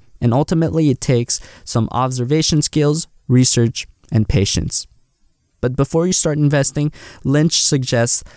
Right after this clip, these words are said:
that you complete a checklist. The first point is, of course, do not invest money that you'll need in the next year.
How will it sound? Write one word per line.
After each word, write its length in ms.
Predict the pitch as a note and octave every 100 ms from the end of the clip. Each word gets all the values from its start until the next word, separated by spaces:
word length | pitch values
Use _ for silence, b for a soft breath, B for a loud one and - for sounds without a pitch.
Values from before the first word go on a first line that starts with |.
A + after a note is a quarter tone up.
| B -
that 160 | A#2+
you 160 | C#3+ C#3
complete 500 | D3 C3 - A#2+ -
a 140 | A2
checklist. 680 | - G#2 G#2 - - - - - _ _ _ -
The 60 | B2
first 300 | E3+ F#3 -
point 320 | C#3+ C3 -
is, 160 | A2
of 160 | A2+ -
course, 300 | - G#2+ -
do 160 | - A#2
not 240 | A#2+ -
invest 480 | A#2 G#2+ G#2 G#2 -
money 360 | A#2 B2+ C3 B B B
that 160 | A2+ A2
you'll 160 | C3
need 340 | A2+ G#2+ G#2+ -
in 120 | A2
the 80 | G#2
next 360 | F#2 F#2+ - A2
year. 280 | E2 A1